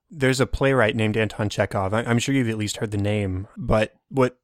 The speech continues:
characterized his plays, or at least the plays that I'm familiar with, were, they were just literally, like, slice of life plays. There wasn't necessarily a story being told. There's definitely a story in White Christmas, but in these plays, it was just, you took a segment out of these people's timeline and you watched them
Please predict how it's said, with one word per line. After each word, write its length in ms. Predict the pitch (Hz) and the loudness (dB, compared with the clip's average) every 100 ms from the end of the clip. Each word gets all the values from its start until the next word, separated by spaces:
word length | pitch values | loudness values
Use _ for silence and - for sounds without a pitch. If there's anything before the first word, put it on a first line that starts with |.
| _ - | _ 0
characterized 560 | 135 139 139 131 120 | 2 2 6 6 6
his 140 | 127 107 | 2 0
plays, 460 | - 110 101 120 | 0 4 4 4
or 40 | 123 | 4
at 80 | |
least 180 | 117 123 | 4 4
the 80 | - | 2
plays 300 | - 113 110 | 2 4 4
that 100 | 110 | 4
I'm 140 | 101 | 2
familiar 420 | 101 110 104 101 101 | 4 4 6 6 4
with, 240 | 92 92 - - - - - | 2 -2 -10 -20 -20 -12 4
were, 320 | 113 107 107 | 6 8 6
they 200 | 120 117 | 6 6
were 100 | 120 | 6
just 220 | 123 - | 2 2
literally, 340 | 123 123 127 | 2 4 4
like, 180 | 113 104 | 2 -2
slice 340 | - 127 127 - | 2 6 6 6
of 140 | 104 | 2
life 280 | 104 98 - | 0 -2 -6
plays. 400 | - 104 - - - - - - | -10 -10 -12 -16 -20 -20 -20 -2
There 160 | - 113 | 4 8
wasn't 260 | 123 131 | 8 6
necessarily 540 | 120 123 131 127 120 117 | 4 0 -2 -2 0 -2
a 80 | 95 | -4
story 640 | - - 123 123 143 147 | -8 -2 2 2 4 2
being 320 | 143 139 127 | 2 2 0
told. 440 | 117 123 127 139 143 | 0 0 2 0 -4
There's 220 | - 131 | 0 2
definitely 320 | 120 156 143 117 | 4 4 4 2
a 40 | |
story 280 | - 127 117 | 2 2 2
in 60 | |
White 180 | 107 107 | 0 -2
Christmas, 480 | - 120 - 104 101 | -2 -2 -2 -10 -10
but 160 | - 117 | -4 -2
in 100 | 120 | 0
these 160 | 104 | -2
plays, 500 | - - 143 120 104 - _ - _ | -6 -4 -2 -2 -4 -10 _ -20 _
it 100 | 113 | -4
was 140 | 113 110 | -2 -2
just, 320 | 120 - - | -2 -4 -8
you 220 | - 117 110 | -4 -2 -2
took 260 | - 139 | -2 -4
a 60 | 135 | 0
segment 400 | - 131 147 147 | 2 2 2 0
out 160 | 120 | 0
of 60 | 117 | 0
these 120 | 117 | -2
people's 320 | - 123 110 | -4 -4 -4
timeline 420 | - 117 113 113 117 | -2 0 0 0 -2
and 140 | 110 | -4
you 80 | 101 | -4
watched 400 | 101 110 110 - | -2 -2 -4 -2
them 400 | 110 101 101 | -2 0 -2